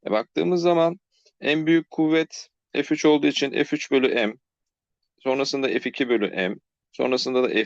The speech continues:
bir bölü iki M yapacağım için, yani paydayı daha da küçülteceğim için F birde en küçük ivme ne olacaktır arkadaşlar? Birde olacaktır. En büyük ise üçüncüde olacaktır. Doğru cevabımız B şıkkı olacaktır.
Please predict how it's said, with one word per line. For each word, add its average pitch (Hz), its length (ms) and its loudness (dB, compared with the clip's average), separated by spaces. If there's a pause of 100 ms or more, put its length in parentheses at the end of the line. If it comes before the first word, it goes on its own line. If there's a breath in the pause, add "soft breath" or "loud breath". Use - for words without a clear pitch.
bir 147 160 2
bölü 143 220 0
iki - 320 -2
M 147 100 -4
yapacağım 82 420 -4
için, - 280 -10
yani 69 300 -2
paydayı 95 440 4
daha 104 200 4
da 165 100 6
küçülteceğim 82 600 -2
için - 180 -8
F 80 120 -2 (140)
birde 135 360 2 (380 loud breath)
en 170 200 2
küçük - 280 -6
ivme 123 400 2 (260)
ne - 80 2
olacaktır 82 500 0
arkadaşlar? - 640 0 (120)
Birde 175 240 2
olacaktır. - 600 0 (340 soft breath)
En 160 280 4
büyük 82 200 0
ise 175 360 2 (680)
üçüncüde 147 440 0
olacaktır. - 800 -4 (220)
Doğru 147 280 6
cevabımız - 880 0 (1160)
B - 200 6
şıkkı - 340 -4
olacaktır. - 680 -10